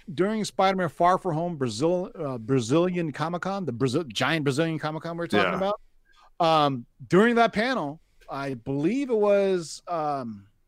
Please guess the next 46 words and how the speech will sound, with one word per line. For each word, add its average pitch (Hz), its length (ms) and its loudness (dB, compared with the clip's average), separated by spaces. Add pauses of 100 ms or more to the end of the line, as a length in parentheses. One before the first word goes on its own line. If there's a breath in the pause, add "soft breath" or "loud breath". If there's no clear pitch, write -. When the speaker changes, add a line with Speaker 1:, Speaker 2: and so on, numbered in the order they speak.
(880)
Speaker 1:
Mysterio, 160 440 4
what's 147 140 2
his 113 100 -6
name? 98 280 -8
Uh, 95 300 -10
the 113 120 -10
actor. 107 360 -10
Speaker 2:
Jake 120 200 4
Gyllenhaal. 90 520 0 (320)
Speaker 1:
Jake 180 260 0
Gyllenhaal, 139 680 2 (320)
during 196 240 4
the 202 60 -2
panel, 214 360 -2
says, 147 340 -2
"Yeah, 202 360 4
I'm 160 400 -4
kind 233 200 -2
of 262 80 -4
a 151 80 -2
hero 233 400 -2
in 139 60 -4
this 131 180 -4
movie 143 280 -2
'cause, 151 160 -4
you 196 80 -4
know, 156 160 -2
Spider-Man 196 500 0
and 156 80 -4
I 147 140 -2
fight 175 320 -2
the 143 100 -4
Elementals." 139 720 -4 (320)
Speaker 2:
Oh, 160 180 4
jeez. - 480 2
<laughs> - 60 -6
I 143 80 4
mean, - 120 6
what 185 140 6
more 160 80 2
do 170 80 6
you 160 60 4
Speaker 1:
There 143 80 2
you 123 180 -2
go. 151 220 4 (140)
Speaker 2:
want? 185 120 -6